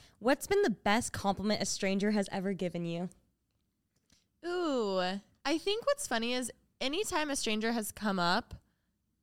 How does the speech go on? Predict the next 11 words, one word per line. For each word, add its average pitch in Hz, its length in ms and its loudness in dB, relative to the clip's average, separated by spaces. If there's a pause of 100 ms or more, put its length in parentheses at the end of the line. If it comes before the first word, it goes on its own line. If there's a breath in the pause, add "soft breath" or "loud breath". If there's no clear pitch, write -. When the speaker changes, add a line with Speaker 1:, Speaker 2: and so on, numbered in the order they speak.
(200)
Speaker 2:
and 240 160 2
been 233 220 0
like, 208 460 2 (160)
"You're 262 160 -4
really 254 180 6
pretty," 208 580 0
or 170 100 0
like, 180 240 -2
"Wow, 220 180 4
you're 214 140 0
like, 208 140 -2